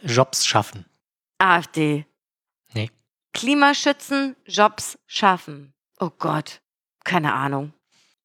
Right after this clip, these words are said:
Speaker 1: Auch die C D U.
Speaker 2: Okay. Wir springen ja alle auf den, auf den
Speaker 1: Ja.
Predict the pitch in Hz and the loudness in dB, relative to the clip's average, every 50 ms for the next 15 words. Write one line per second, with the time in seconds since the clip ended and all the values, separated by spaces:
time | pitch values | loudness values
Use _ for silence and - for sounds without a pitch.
0 | _ _ - - 180 175 - - - 120 113 - - 113 101 101 98 - 104 95 | _ _ 0 4 4 4 4 2 -4 -4 -2 -2 -2 -2 -4 -6 -6 -8 -12 -14
1 | _ _ _ _ _ _ _ _ _ _ _ - 269 233 - - - 233 214 220 | _ _ _ _ _ _ _ _ _ _ _ -4 -4 -4 -4 -6 -2 0 2 2
2 | 247 277 294 302 294 302 _ _ _ _ _ _ _ _ _ _ _ _ _ _ | 2 2 0 -2 -4 -10 _ _ _ _ _ _ _ _ _ _ _ _ _ _
3 | _ _ _ _ _ - 190 190 - - - 247 269 262 247 220 233 254 254 240 | _ _ _ _ _ -8 -8 -8 -8 -8 -4 -2 2 4 6 6 6 6 6 6
4 | 220 208 202 - - 208 208 208 202 196 190 185 _ _ _ _ - 202 196 - | 6 6 4 0 -6 -6 -6 -6 -8 -10 -10 -14 _ _ _ _ -4 -4 -4 -4
5 | - 202 196 196 190 185 185 180 175 _ _ _ - - 117 120 120 | -4 -6 -4 -4 -6 -10 -12 -14 -16 _ _ _ -4 0 0 0 0